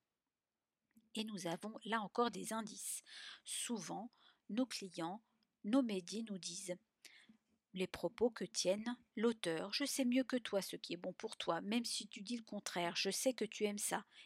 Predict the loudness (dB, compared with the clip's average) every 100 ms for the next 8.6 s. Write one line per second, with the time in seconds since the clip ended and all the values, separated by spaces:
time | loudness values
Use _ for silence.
0 | -10 -6 -4 -2 -2 -4 -6 -6 -6 -6
1 | -4 -6 -6 -4 0 -2 _ -20 _ -2
2 | 0 0 0 0 2 0 -4 -6 -6 -8
3 | -14 _ _ _ _ _ _ _ _ -18
4 | -18 -18 _ -4 -2 2 4 4 2 0
5 | 2 0 -2 -6 -6 -2 0 0 -2 -4
6 | -6 -4 -2 -4 -8 -2 2 2 2 -2
7 | -2 -4 -4 -2 0 2 4 2 0 -2
8 | -2 -2 -4 -4 -4